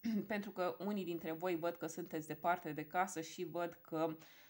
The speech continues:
uh, veți primi vești de la familie, de la copii, cum că aceștia sunt bine și vă așteaptă acasă.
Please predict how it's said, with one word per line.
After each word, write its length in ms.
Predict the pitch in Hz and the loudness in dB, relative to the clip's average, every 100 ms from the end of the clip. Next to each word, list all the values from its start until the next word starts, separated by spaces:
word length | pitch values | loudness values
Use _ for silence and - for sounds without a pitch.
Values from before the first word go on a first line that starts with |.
| - | -14
uh, 220 | - 170 165 | -2 0 2
veți 220 | 226 240 | 0 -2
primi 280 | 147 170 170 | -2 -2 0
vești 380 | 156 160 - | 2 0 -2
de 120 | 160 170 | -2 4
la 120 | 160 | 4
familie, 880 | 160 147 160 202 185 175 165 165 165 | 4 0 0 -2 -2 0 2 2 0
de 140 | 170 180 | 0 4
la 140 | 156 | 4
copii, 400 | - 151 - 202 | 2 -4 -4 -4
cum 220 | 202 185 | -2 -4
că 100 | 160 | 0
aceștia 460 | 143 151 180 - 151 | -2 0 -6 -4 -4
sunt 280 | - 156 151 | -4 -4 -4
bine 420 | 156 190 165 156 | -4 -4 -2 -4
și 340 | - - 165 - | -4 -4 -4 -4
vă 160 | 156 | 0
așteaptă 680 | 143 135 - 147 143 - 135 - | 2 2 0 -2 -2 -8 -10 -8
acasă. 680 | 156 - 175 156 - - | -8 0 2 2 0 -12